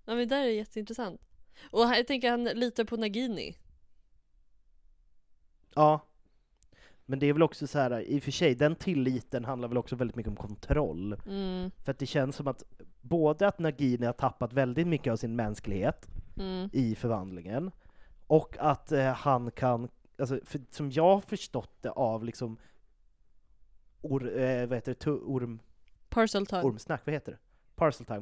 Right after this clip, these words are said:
Speaker 2: vad heter det på svenska? Eh, ormviskning.
Speaker 1: Mm.
Speaker 2: Att, eh, det handlar väl inte bara om att gå och prata med ormar, utan man kan ju kontrollera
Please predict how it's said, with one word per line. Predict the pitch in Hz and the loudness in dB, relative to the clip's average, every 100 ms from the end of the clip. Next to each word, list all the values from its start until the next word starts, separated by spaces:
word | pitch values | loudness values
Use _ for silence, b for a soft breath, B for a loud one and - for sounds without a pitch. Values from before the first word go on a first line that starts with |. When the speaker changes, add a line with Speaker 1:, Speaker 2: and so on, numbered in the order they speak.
| 127 | -6
Speaker 2:
vad | 151 | -6
heter | - | -6
det | |
på | 143 | -8
svenska? | 147 127 - - - _ _ _ _ _ - | -6 -6 -8 -10 -12 _ _ _ _ _ -8
Eh, | 120 | -4
ormviskning. | 165 147 135 160 - - 131 113 | 2 2 2 -4 -4 -10 -8 -4
Speaker 1:
Mm. | 214 202 _ _ _ _ _ _ _ _ b b b b | -4 -6 _ _ _ _ _ _ _ _ b b b b
Speaker 2:
Att, | 143 131 - - | -2 -2 -4 -8
eh, | 143 127 123 - _ _ _ _ | -4 -4 -6 -12 _ _ _ _
det | 147 | -14
handlar | 131 165 165 | -6 -4 0
väl | 151 | 0
inte | 139 | -2
bara | 123 139 | 2 2
om | 120 | 2
att | 113 | -4
gå | |
och | 110 | -10
prata | - 165 156 123 - - 180 | -8 2 4 4 0 0 0
med | 175 | 0
ormar, | 151 123 104 101 | -4 -4 -6 -8
utan | 104 113 | -8 -10
man | 117 | -10
kan | 120 | -10
ju | |
kontrollera | 110 - 147 131 127 147 143 147 185 208 208 160 92 - | -12 -6 -4 -4 -8 -8 -6 -6 -6 -6 0 0 0 -10